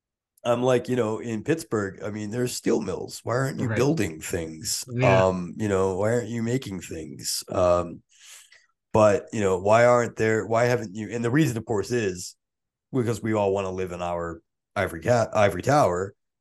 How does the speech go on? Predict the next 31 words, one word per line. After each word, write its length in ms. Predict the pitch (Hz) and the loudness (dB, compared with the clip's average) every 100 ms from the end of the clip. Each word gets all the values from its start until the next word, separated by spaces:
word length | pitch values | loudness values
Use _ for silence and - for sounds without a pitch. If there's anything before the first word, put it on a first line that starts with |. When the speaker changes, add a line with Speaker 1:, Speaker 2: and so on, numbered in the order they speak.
| - | -6
Speaker 2:
Right. 240 | 110 101 | -4 -2
Speaker 1:
But 80 | 104 | -2
I'm 140 | 101 101 | 0 -2
like, 160 | 95 | -4
no, 180 | 131 123 | -2 -2
the 140 | 95 | -2
real 400 | 95 123 107 92 _ | -2 -2 -2 -6 _
solution 680 | - 98 110 165 - 90 90 | -10 -4 -2 -2 -4 -10 -12
to 440 | - 98 92 90 82 | -8 -4 -4 -6 -6
this 300 | 101 95 92 | -2 0 -2
is 160 | 95 87 | -6 -6
you 80 | 95 | -4
need 220 | 101 95 | -2 0
to, 180 | 92 82 _ _ _ _ - | -2 -4 _ _ _ _ -4
you 100 | 104 | -2
know, 120 | - | -4
carve 340 | - 101 98 | 0 2 4
out 160 | 104 - | 2 2
some 180 | 123 113 | -2 0
farmland 680 | 151 220 - - - - - _ _ 95 | 2 2 -2 -12 -14 -16 -20 _ _ -4
and 160 | 95 | -2
Speaker 2:
Right. 420 | 113 107 95 95 | 0 -2 -6 -8
Speaker 1:
start 360 | - - 98 - | -4 0 2 2
producing 420 | 107 165 - 98 | 0 0 0 -8
things 480 | - 90 80 - - - | -8 -8 -8 -12 -10 -8
because 420 | 92 98 92 85 | -6 -2 -2 -2
that's 240 | 95 - | -2 -2
what 180 | 98 - | -4 -4
you 80 | 80 | -6
need. 360 | 127 107 95 - - - - - _ _ - - | -2 -2 -6 -12 -20 -20 -20 -20 _ _ -20 0
But, 340 | 104 101 95 | 4 6 4